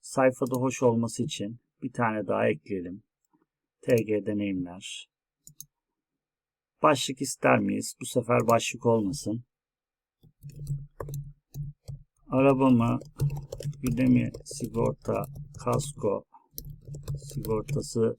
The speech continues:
sayesinde kaskoladım. İçim rahat diyelim. İsim Ahmet Ç diyelim. Bu arada yazar satırı diyor ama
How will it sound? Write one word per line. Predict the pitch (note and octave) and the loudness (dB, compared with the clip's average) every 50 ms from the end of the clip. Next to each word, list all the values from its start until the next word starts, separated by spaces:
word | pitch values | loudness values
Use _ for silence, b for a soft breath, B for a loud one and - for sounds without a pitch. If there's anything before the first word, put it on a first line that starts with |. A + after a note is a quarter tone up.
| - - | -10 -8
sayesinde | - C#3+ - A2 G#2 G2+ G2+ G2 F#2+ - - - - F#2+ F#2 F2+ - G2 G#2 A2 - - - - - - - - | -8 -4 -2 -2 0 0 0 -2 -2 -4 -6 -6 -4 -2 -2 0 0 2 2 0 0 -2 -6 -10 -10 -10 -10 -6
kaskoladım. | - A2+ G#2+ G#2 - - - G#2+ F#2+ F#2+ F#2 - G2 G2 G#2+ A2 _ _ C#3 C#3+ - C#3 D3 - - - - - C#3+ C#3+ C#3+ - - _ _ _ _ _ _ - | -4 -2 -2 -2 -4 -2 -2 -2 -2 -2 -4 -4 -4 -4 -4 -6 _ _ -2 -2 0 -2 -6 -6 -8 -14 -12 -12 -10 -10 -10 -12 -14 _ _ _ _ _ _ -6
İçim | - B2 - - A#2 G#2+ G#2 | -6 -6 -4 -4 -4 -2 0
rahat | G#2 G#2 G#2 G2 _ _ | 0 0 0 -2 _ _
diyelim. | - G#2 F#2+ F2+ F#2 F#2 F#2+ G2 - _ - - - - _ - - - - - - - C#3+ C#3+ C#3+ - _ _ - - C#3 C#3+ C3 - C#3+ - - C#3+ - - - - - _ - - - D3 D3 _ _ _ _ _ _ _ - - _ _ _ _ _ _ _ _ _ _ - _ - _ _ _ _ _ - D3 | -6 -6 -6 -4 -6 -10 -10 -14 -18 _ -20 -20 -20 -20 _ -12 -12 -12 -12 -6 0 0 0 0 0 -6 _ _ -12 -8 -6 -6 -4 -6 -6 -8 -8 -10 -12 -14 -16 -18 -20 _ -20 -20 -20 -20 -20 _ _ _ _ _ _ _ -20 -20 _ _ _ _ _ _ _ _ _ _ -20 _ -20 _ _ _ _ _ -4 -4
İsim | C3+ A#2+ - - A#2+ G#2+ G#2 G#2 - _ - - - - _ - - - C#3+ - - - - - - _ | -4 -4 -2 -2 -2 -2 -2 -6 -12 _ -20 -20 -20 -20 _ -14 -10 -8 -8 -8 -8 -10 -12 -12 -16 _
Ahmet | - B2+ A#2+ G#2 G2 G#2+ A2 G#2+ G#2 _ - - - C#3+ C#3+ - - _ _ _ _ _ _ _ _ _ _ _ _ _ - - C#3+ - - _ _ _ _ | -6 -4 -4 -2 -2 -4 -6 -6 -8 _ -16 -10 -10 -10 -10 -10 -16 _ _ _ _ _ _ _ _ _ _ _ _ _ -6 -6 -6 -6 -10 _ _ _ _
Ç | - - - | -10 0 2
diyelim. | B2 A2 G#2 F#2+ F#2+ G2+ F#2+ F#2+ F#2+ G2 G#2+ A2+ C3 - _ _ _ _ _ _ _ _ D3+ - _ _ _ _ _ _ _ _ _ _ _ | 2 2 2 0 -2 -4 -4 -4 -4 -6 -8 -8 -12 -18 _ _ _ _ _ _ _ _ -16 -16 _ _ _ _ _ _ _ _ _ _ _
Bu | C3+ C#3 | 4 4
arada | D3 C#3+ C#3 | 6 6 6
yazar | A#2+ A2+ A2+ A2 A2+ C3 C3+ | 6 6 4 6 8 8 8
satırı | C3 - - C3 B2 - A#2+ A#2+ A#2 | 6 6 0 -2 -2 0 -4 -4 2
diyor | A2+ C3 D3+ | 2 2 4
ama | D#3 C3 A2 F#2+ | 4 2 2 2